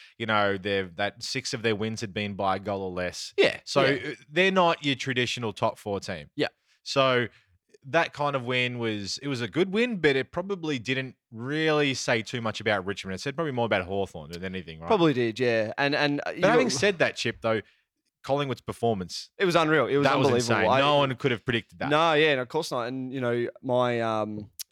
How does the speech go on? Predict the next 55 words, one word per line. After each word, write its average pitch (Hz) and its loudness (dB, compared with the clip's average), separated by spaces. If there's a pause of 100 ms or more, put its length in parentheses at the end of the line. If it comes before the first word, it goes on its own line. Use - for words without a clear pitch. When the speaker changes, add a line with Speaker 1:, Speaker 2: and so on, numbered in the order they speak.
Speaker 2:
uh, 104 2
partner, 113 -2
Tara, 113 -2
she's 113 -8
a, 107 -2
she's 110 -8
a 110 -10
Collingwood 135 0
fan, 143 0
and 127 -4
we 135 0
were 123 -2
sitting - -6
here 123 -4
on 120 -4
the 110 -8
couch, 131 0
and 131 -4
it 127 -6
was 120 -8
her 98 -6
birthday 113 -4
as 95 -10
well, 110 0
so 101 -12
it - -14
was 95 -16
a 110 -10
great 120 0
Speaker 1:
Oh, 95 4
mate, 85 -2
Speaker 2:
birthday 107 -2
present. 98 -10
Speaker 1:
I 80 -14
reckon. 92 -6
Speaker 2:
Um, 110 2
and 123 -2
we 127 0
were 123 0
sitting 185 -4
here 165 -4
on 127 -8
the 110 -12
couch, 135 -6
and 131 -8
it - -8
was 117 -8
just - -10
her 127 -8
and 110 -8
I 120 -2
watching 131 -6
it, 107 -8
and, 120 -8
um, 123 -8